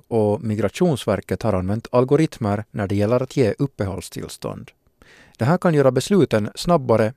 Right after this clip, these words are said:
och billigare. I nuläget är det ändå oklart i vilka alla situationer man får använda automatiskt beslutsfattande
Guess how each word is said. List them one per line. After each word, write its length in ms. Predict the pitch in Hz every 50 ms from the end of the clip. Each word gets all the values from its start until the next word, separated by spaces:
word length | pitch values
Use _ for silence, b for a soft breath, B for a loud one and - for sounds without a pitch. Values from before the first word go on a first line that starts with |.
| _ _ -
och 100 | 143 139
billigare. 520 | 139 117 98 98 95 - - - - - - _ _ _ _ _ _ _ _ _ _ _ _ _ _ _ -
I 100 | - 123
nuläget 540 | 120 151 208 196 139 117 113 107 104 - - -
är 200 | - 151 147 117
det 160 | 113 117 131
ändå 160 | 135 131 127
oklart 580 | 196 185 180 143 - - 117 101 95 95 - 131
i 40 |
vilka 300 | 127 139 147 - - -
alla 260 | 120 123 131 120 104 -
situationer 840 | - 117 - - 131 135 - - 175 170 151 139 131 131 127 - _ -
man 160 | 156 170 170
får 240 | - 208 160 120 123
använda 420 | 147 147 117 104 95 92 92 87
automatiskt 760 | 87 95 98 - - 139 131 110 95 - 101 92 - - - -
beslutsfattande 920 | 104 - - 170 160 139 - - 117 104 _ - 113 107 104 101 104